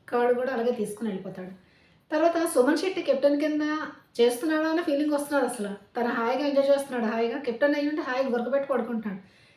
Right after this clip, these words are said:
నిజంగా వాళ్ళు పెట్టే టాస్కులకి ఆట ఆడిన వాళ్ళకి నిద్ర వచ్చేస్తుందేమో అనిపిస్తుంది. అందరూ పడుకుని పోతారు. గౌరవ్ వచ్చి కుక్కల మోగినప్పుడు వచ్చి సుమన్ శెట్టిని అడుగుతారు, "పడుకున్నామంటే?" "ఆ, లేదు పక్కన పడుకున్న నిఖిల్ ఉంటాను, నేను పడుకున్నాను" అని నిఖిల్ అని చెప్తాడు, ఆడే పడుకొని లేస్తే,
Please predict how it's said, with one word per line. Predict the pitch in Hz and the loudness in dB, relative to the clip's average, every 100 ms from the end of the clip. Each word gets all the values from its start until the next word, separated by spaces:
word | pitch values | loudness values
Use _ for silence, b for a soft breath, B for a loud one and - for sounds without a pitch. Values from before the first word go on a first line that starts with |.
| - | -2
నిజంగా | 233 262 277 | 2 4 4
వాళ్ళు | 247 | 2
పెట్టే | 220 202 277 | 0 0 0
టాస్కులకి | 247 226 - 262 226 240 | 0 -2 -4 -6 -2 -2
ఆట | 202 208 240 | -2 -4 -2
ఆడిన | 233 247 | 0 0
వాళ్ళకి | 269 269 285 | 0 -2 -2
నిద్ర | 226 240 | -2 -2
వచ్చేస్తుందేమో | 233 240 - 226 214 | -2 -6 -4 -2 0
అనిపిస్తుంది. | 226 196 202 - 226 370 - - b b b b _ 254 | -2 -2 -6 -2 -2 -2 -8 -20 b b b b _ -2
అందరూ | 254 320 | 0 2
పడుకుని | 339 269 269 254 | 4 4 2 0
పోతారు. | 240 247 349 427 - - _ - 226 | 0 -2 -4 -6 -10 -20 _ -2 4
గౌరవ్ | 247 285 294 | 8 8 8
వచ్చి | 285 349 370 302 233 226 - 226 | 4 2 2 2 2 0 -4 -10
కుక్కల | - 294 285 269 | -4 4 6 6
మోగినప్పుడు | 262 247 254 269 254 | 4 0 0 -2 -4
వచ్చి | - | -4
సుమన్ | 247 247 262 | -4 -4 -4
శెట్టిని | 285 - 220 | -6 -4 -4
అడుగుతారు, | 208 196 190 - _ 220 | -4 -6 -8 -12 _ -4
"పడుకున్నామంటే?" | 220 226 240 240 - B B - 247 | -2 -2 -4 -6 -12 B B -2 4
"ఆ, | 311 | 8
లేదు | 285 262 | 8 6
పక్కన | 269 226 277 294 | 4 0 2 4
పడుకున్న | 294 294 285 | 4 4 2
నిఖిల్ | 262 302 294 | 2 2 2
ఉంటాను, | 254 220 202 | 0 -2 -4
నేను | 220 | -2
పడుకున్నాను" | 226 226 294 285 269 | 0 0 2 2 4
అని | 247 170 - | 2 0 0
నిఖిల్ | 247 254 277 | -2 0 2
అని | 294 | 2
చెప్తాడు, | 285 285 285 | 2 4 4
ఆడే | 220 233 | 4 2
పడుకొని | 277 262 269 | 2 2 0
లేస్తే, | 262 233 - 285 | -2 -2 -2 -4